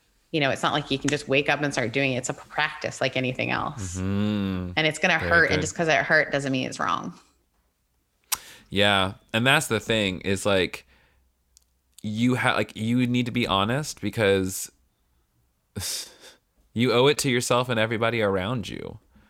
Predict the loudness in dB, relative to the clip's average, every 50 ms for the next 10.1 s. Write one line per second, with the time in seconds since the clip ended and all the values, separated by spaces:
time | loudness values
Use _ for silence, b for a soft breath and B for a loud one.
0 | _ -6 -6 -6 -6 -8 -6 -4 -2 0 0 -2 -2 0 0 0 2 2 0 0
1 | 2 2 2 0 0 2 2 2 2 2 2 0 -2 -6 -6 -4 -4 -6 -4 -2
2 | 0 0 0 -2 -4 -4 -4 -2 0 0 0 0 0 -2 -2 -2 -2 0 0 0
3 | 0 -2 -2 -4 -4 -4 -4 -4 -6 -6 -6 -6 -6 -6 -8 -10 -10 -12 -16 -20
4 | _ _ _ _ _ _ -6 0 2 4 4 4 4 2 2 4 2 2 2 0
5 | 0 0 0 0 0 -2 -6 -12 b b b b b b b b b b b b
6 | b b _ -2 -2 -2 0 2 2 2 2 2 -2 -4 -2 -2 -2 -2 0 -2
7 | -2 0 -2 -2 -2 -2 -6 -6 -4 -4 -4 -2 -2 -4 -4 -2 -2 -2 -4 -4
8 | -6 -10 -12 -16 -18 _ _ _ _ _ 0 2 2 4 4 2 2 0 -2 0
9 | 2 2 2 2 0 -2 -2 -2 -4 -2 -2 -4 -2 -2 -2 -2 -2 -2 -4 -6
10 | -8 -12